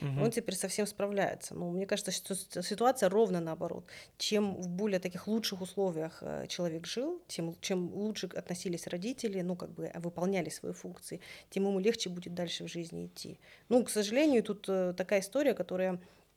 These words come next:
Speaker 2: м, ну, никогда невозможно, наверное, от нее избавиться, да, что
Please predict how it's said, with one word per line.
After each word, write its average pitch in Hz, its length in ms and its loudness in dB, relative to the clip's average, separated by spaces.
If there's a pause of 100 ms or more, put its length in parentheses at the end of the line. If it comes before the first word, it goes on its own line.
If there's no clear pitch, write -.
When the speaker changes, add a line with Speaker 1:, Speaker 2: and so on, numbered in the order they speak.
(540)
Speaker 2:
м, 170 540 -2
ну, 185 100 4
никогда 202 380 6
невозможно, 160 500 -2
наверное, 151 300 -4
от 156 100 -8
нее 170 160 -2
избавиться, 233 520 4
да, 170 200 -2
что - 300 -6